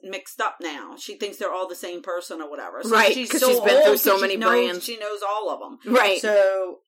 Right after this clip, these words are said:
Speaker 1: you know, I just, I'm like, okay, she's, like, ancient.
Speaker 2: Yeah, she's
Speaker 1: Old.
Speaker 2: pretty old. And the second thing is that all that's left of her bloodline is Hodor, the stable boy. And the only thing he ever says is Hodor.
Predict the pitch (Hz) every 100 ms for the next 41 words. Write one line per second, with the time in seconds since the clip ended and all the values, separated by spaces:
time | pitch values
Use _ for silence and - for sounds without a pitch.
0 | _ 208 214 175 165 175 185 180 - -
1 | 170 165 156 147 - 175 190 156 151 -
2 | 185 180 - 170 - _ _ _ _ 160
3 | 156 151 - - - - 185 156 - -
4 | 180 - - 170 156 127 - - _ _
5 | - 196 220 - 415 415 254 208 190 185
6 | 185 202 196 202 190 - 220 277 285 -
7 | 175 165 180 - 220 - 175 165 294 339
8 | 196 165 160 160 175 170 - 311 294 180
9 | 165 160 160 165 165 - 233 196 165 147
10 | 151 - 90 - _ _ _ - 190 185
11 | 180 180 175 - 190 240 262 262 208 226
12 | 226 180 165 - 160 156 160 - 165 165
13 | 160 139 85 76